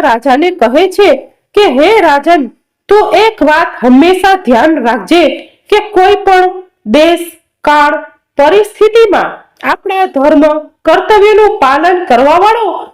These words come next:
મહાન કહેવાય છે. પછી ભલે તે સંસારી હોય કે સંન્યાસી, એનાથી કોઈ પણ ફરક નથી પડતો." આમ મહાત્માએ તેની વાત સિદ્ધ કરી બતાવી. તે મહાત્માએ સાબિત કર્યું કે તે સંન્યાસી છે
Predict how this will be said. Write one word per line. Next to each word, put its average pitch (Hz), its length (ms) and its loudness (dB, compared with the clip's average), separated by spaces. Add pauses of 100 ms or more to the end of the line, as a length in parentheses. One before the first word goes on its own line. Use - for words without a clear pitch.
(140)
મહાન 349 500 -2
કહેવાય 277 440 0
છે. - 420 -4 (200)
પછી 440 360 0
ભલે 370 280 2
તે 427 220 0
સંસારી 330 640 -2
હોય 349 300 0 (100)
કે - 400 -4
સંન્યાસી, 320 840 0 (260)
એનાથી 440 600 2
કોઈ 381 260 2
પણ 381 360 0
ફરક 277 380 0
નથી 226 300 0
પડતો." 381 580 -2 (380)
આમ 427 340 -2
મહાત્માએ 320 720 -2 (380)
તેની 392 340 2
વાત 339 340 -2
સિદ્ધ 285 440 -2
કરી 294 240 2
બતાવી. 320 760 -2 (240)
તે 427 180 2
મહાત્માએ 392 640 0
સાબિત 370 540 -2
કર્યું 311 500 0 (200)
કે 415 100 2
તે 427 220 0
સંન્યાસી 392 720 0
છે - 480 -2